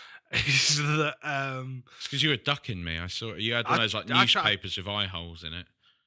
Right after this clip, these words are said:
Speaker 1: No, I tried to text you on that, but, um, we'll, we'll ignore the fact that you ran away from me. It's all right.
Speaker 2: <laughs>
Speaker 1: Um, it's the people that were from London and had really thick London accents that we were sort of chatting to and that before they came on. Then they came on and they were doing this weird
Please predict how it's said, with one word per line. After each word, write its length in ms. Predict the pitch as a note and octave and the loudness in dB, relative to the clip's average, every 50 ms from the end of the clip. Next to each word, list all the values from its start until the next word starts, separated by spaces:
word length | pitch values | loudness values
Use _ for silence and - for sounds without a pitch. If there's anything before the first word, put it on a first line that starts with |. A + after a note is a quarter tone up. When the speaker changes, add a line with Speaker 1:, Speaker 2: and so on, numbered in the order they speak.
| _ _ _ _ - D3+ | _ _ _ _ -8 -4
Speaker 1:
No, 120 | E3 E3+ | -2 -2
I 80 | E3+ F3 | -2 -2
tried 220 | - - G3+ E3 | -2 -4 -4 -6
to 60 | C#3 | -6
text 320 | - - E3 C3+ E3+ - - | -6 -8 -8 -8 -8 -12 -10
you 100 | F#3 F3+ | -10 -10
on 100 | F3 F3 | -8 -8
that, 180 | D3+ - - | -8 -8 -8
but, 180 | G#2+ A#2 G#2+ - F2 | -12 -12 -12 -10 -10
um, 180 | A#2 A2+ A#2 | -12 -10 -10
we'll, 260 | A2+ A#2+ A#2+ A#2+ A#2 - | -8 -10 -10 -10 -12 -14
we'll 180 | A2 C3 C3 C3 | -12 -12 -10 -10
ignore 300 | B2+ B2+ B2+ B2 B2 B2 | -10 -10 -12 -12 -10 -10
the 60 | B2 | -12
fact 180 | - - A2 - | -12 -12 -14 -14
that 120 | G#2+ G#2+ | -14 -18
you 120 | G2+ G#2+ | -16 -14
ran 160 | A2 A2 G#2+ G#2+ | -12 -12 -14 -14
away 180 | G#2 G#2 G2+ | -14 -16 -16
from 200 | G2 - - G2 | -18 -18 -20 -20
me. 80 | G2+ F#2+ | -20 -20
It's 120 | - - | -20 -18
all 120 | G#2 G2 G2+ | -18 -16 -18
right. 140 | G#2 G2 _ - - - - - G#2 - - - | -18 -18 _ -20 -18 -16 -14 -12 -10 -10 -6 -4
Speaker 2:
<laughs> 320 | - B2 B2+ C3 B2+ B2 B2+ | -2 -2 -2 -2 -2 -4 -4
Speaker 1:
Um, 200 | B2+ C3 C3+ - _ - - | -6 -8 -12 -16 _ -12 -10
it's 220 | D#3+ E3 C#3+ C3+ | -8 -8 -8 -8
the 80 | E3+ F3+ | -10 -8
people 420 | - G#3+ G#3+ A3+ A3 A3 G#3+ G3+ F#3 | -4 -4 -4 -4 -4 -6 -6 -4 -4
that 160 | E3+ D3 - _ _ _ _ _ _ | -6 -6 -6 _ _ _ _ _ _
were 360 | - D3 C#3+ D3 D3 C#3+ C3+ B2+ | -14 -10 -6 -6 -4 -4 -6 -6
from 320 | - - D#3+ D3+ D3 C#3+ | -6 -6 -6 -6 -6 -6
London 440 | C3+ C#3+ D3+ E3 F#3 D#3+ D3 A#2 A2 | -6 -6 -6 -6 -6 -8 -8 -8 -8
and 120 | A2 A2 A#2 | -8 -6 -4
had 160 | A#2 A#2 G#2+ | -4 -4 -4
really 280 | A#2+ B2 B2+ B2 A#2+ A2 | -6 -6 -6 -6 -8 -10
thick 340 | - - C3+ A#2+ - - B2+ | -10 -10 -10 -10 -10 -16 -14
London 320 | B2 A#2+ A#2+ A#2+ B2 A#2+ | -14 -12 -10 -10 -8 -8
accents 440 | C3 - - - - D3 A2+ - - | -8 -8 -8 -14 -16 -16 -14 -14 -14
that 80 | A2 | -14
we 80 | D#2+ G#2 | -14 -12
were 40 | A2 | -12
sort 200 | - B2+ G#2+ D#2 | -10 -12 -12 -12
of 60 | - | -10
chatting 320 | - - C3+ G#2+ G#2 C3 C3 | -10 -8 -8 -8 -10 -12 -12
to 140 | - C3 A#2+ | -12 -12 -12
and 120 | A#2 A#2+ | -12 -12
that 160 | A2+ - - | -14 -16 -16
before 280 | - A2 - A#2+ G#2 F#2+ | -18 -16 -16 -16 -16 -16
they 100 | - - | -18 -18
came 300 | - - G#2+ G2+ G#2 A2+ | -16 -16 -16 -14 -12 -12
on. 200 | A#2+ A2+ G2 - _ _ - - - _ _ | -14 -14 -14 -18 _ _ -20 -20 -20 _ _
Then 120 | C3 C#3 | -14 -12
they 80 | C#3+ C3+ | -12 -10
came 240 | - - F#3 D#3+ D#3+ | -6 -6 -6 -6 -6
on 160 | E3+ F3 D#3+ | -6 -8 -8
and 100 | C3+ B2 | -8 -8
they 60 | A#2+ | -8
were 100 | A#2 A#2 | -10 -10
doing 260 | A#2 C#3 C#3+ C#3+ D3 | -8 -8 -8 -10 -8
this 160 | C#3 C3+ B2+ - | -10 -12 -12 -10
weird 360 | B2+ B2+ C3 C3 B2 A#2 - | -10 -8 -6 -6 -8 -8 -10